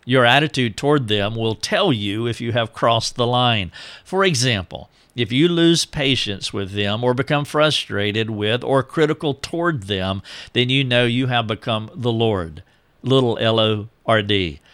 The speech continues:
the mini Messiah, while not trusting the capital L O R D to bring the needed change into their lives according to his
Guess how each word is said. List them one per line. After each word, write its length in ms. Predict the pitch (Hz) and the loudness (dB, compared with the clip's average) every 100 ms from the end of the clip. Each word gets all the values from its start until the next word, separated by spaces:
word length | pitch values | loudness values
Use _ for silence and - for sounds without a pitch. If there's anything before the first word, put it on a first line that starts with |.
| _ | _
the 100 | - | -2
mini 200 | 117 117 | 0 0
Messiah, 640 | 117 113 - 113 107 92 82 - - | 0 -2 -2 -2 -2 -4 -8 -16 -8
while 180 | 117 113 | 0 2
not 240 | 113 117 | 2 0
trusting 480 | - 127 113 - 113 | -2 0 0 -2 -4
the 240 | 110 104 98 - | -2 -4 -4 -4
capital 580 | 135 127 123 113 101 - | -2 -2 -2 -4 -4 0
L 380 | 110 107 92 85 - - | 2 2 0 -6 -14 -6
O 160 | 101 107 | -2 0
R 240 | 107 104 | 2 0
D 400 | 92 107 98 80 - - | -2 -4 -2 -6 -12 -8
to 100 | - | -4
bring 300 | 113 117 113 | 0 2 0
the 80 | 104 | -2
needed 320 | 107 113 104 | 0 0 0
change 360 | 98 120 110 98 | -4 -4 -4 -4
into 200 | 107 110 | -6 -4
their 200 | 101 107 | -4 -2
lives 440 | 107 107 101 87 | 0 0 -2 -4
according 480 | 107 107 131 113 113 | -6 -4 -2 0 0
to 160 | - 110 | -2 -4
his 480 | 92 143 113 92 | -2 0 0 -2